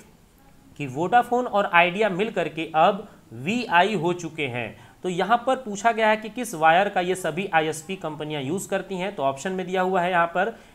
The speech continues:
इलेक्ट्रोमैग्नेटिक पल्स, या फिर यहाँ पर सैटेलाइट,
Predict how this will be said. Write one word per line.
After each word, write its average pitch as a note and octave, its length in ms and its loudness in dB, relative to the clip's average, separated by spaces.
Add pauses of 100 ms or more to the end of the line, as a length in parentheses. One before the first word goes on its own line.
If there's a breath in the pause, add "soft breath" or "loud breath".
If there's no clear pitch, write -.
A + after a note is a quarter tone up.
इलेक्ट्रोमैग्नेटिक D#3+ 1200 -2 (300)
पल्स, G3+ 440 0 (260 soft breath)
या D3 160 4
फिर F#3 360 0
यहाँ C#3+ 280 0
पर F#3 340 0 (140)
सैटेलाइट, D3+ 680 2